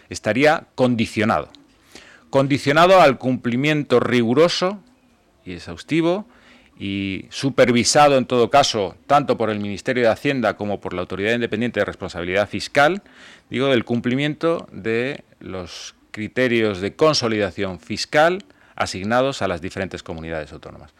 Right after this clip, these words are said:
Por tanto, no es una condonación sin más, sino que es una condonación o una quita que está sustentada en un,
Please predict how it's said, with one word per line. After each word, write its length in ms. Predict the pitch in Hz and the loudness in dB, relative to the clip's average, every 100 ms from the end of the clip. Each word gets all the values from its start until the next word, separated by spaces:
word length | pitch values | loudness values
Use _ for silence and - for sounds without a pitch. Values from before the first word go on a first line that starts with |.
| - - - | -20 -20 -6
Por 100 | 131 | 2
tanto, 260 | 175 180 | 4 6
no 220 | 190 185 175 | 6 8 8
es 360 | 165 139 - - _ _ - - | 8 4 -2 -12 _ _ -20 -10
una 260 | 131 135 123 | 0 2 4
condonación 560 | 127 123 123 110 117 | 4 4 2 2 0
sin 240 | 107 110 113 | 0 -2 2
más, 360 | 160 226 - _ - - - | 2 2 -2 _ -20 -20 -8
sino 300 | - 120 113 | 0 2 4
que 140 | 131 | 4
es 240 | 110 - - | 4 0 -8
una 220 | 135 147 | 0 2
condonación 760 | 131 117 113 98 - 127 110 90 _ _ _ | 2 0 0 -2 0 2 0 -4 _ _ _
o 140 | 78 | -14
una 180 | 92 87 | -12 -10
quita 460 | - 139 101 82 - - _ | -8 -4 -2 -4 -6 -20 _
que 80 | 98 | -12
está 340 | 90 - 117 | -4 2 2
sustentada 880 | 107 113 - 107 107 139 135 107 78 - - - - | 2 -4 -4 -4 0 4 6 6 2 -10 -20 -20 -8
en 360 | 107 110 110 - - _ _ _ _ | -4 -2 -4 -6 -16 _ _ _ _
un, 520 | 135 127 123 120 | -6 -4 -4 -6